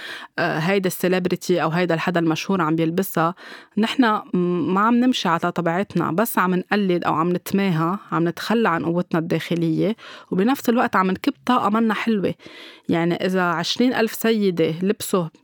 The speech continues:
بهيدي الطريقة، أي طاقة عم نكون عم نكب بالحياة؟ ما هو كل شي طاقة، فكل الوقت عم نكب مسامير لبرا، وهيدا الشي رح يبعد الرجل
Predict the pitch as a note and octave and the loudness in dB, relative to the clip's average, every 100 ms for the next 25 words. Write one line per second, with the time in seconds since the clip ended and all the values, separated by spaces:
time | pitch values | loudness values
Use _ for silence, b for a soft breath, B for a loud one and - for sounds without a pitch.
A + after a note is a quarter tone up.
0 | C#4 F3+ E3+ G#3 F#3+ - F#3 F#3 F#3 E3+ | -4 -2 0 0 -2 -2 0 0 0 -2
1 | E3+ - A3 A#3 - G#3+ F#3 F3 E3 G3 | -2 -2 0 0 0 0 2 0 0 0
2 | F#3+ D#3+ E3 - F#3+ F3 F3 - F3 F3 | 0 0 -2 -2 -2 -2 -4 -2 -2 0
3 | F3+ F3+ - B B B E3+ F#3+ F#3 A3+ | -2 -4 -14 B B B 0 0 2 0
4 | A3 - A3 - F#3+ - - - B B | 0 0 0 2 0 2 -4 -6 B B
5 | B - F3 - A#3 A#3+ B3 A3+ F#3+ - | B -4 -2 2 2 4 2 2 0 2
6 | A3 G3+ F#3+ F#3 F#3+ A3+ G3 D#3 E3 D#3+ | 2 2 0 0 2 2 2 2 0 0
7 | D#3 G3 - B B B B E3+ G#3+ G3+ | 0 -2 -6 B B B B 0 2 0
8 | - A3 G#3 F3 F3+ F3 A3 A#3 G3+ F3+ | 0 0 2 2 0 2 2 2 2 2
9 | F3+ E3+ F3 | 0 2 0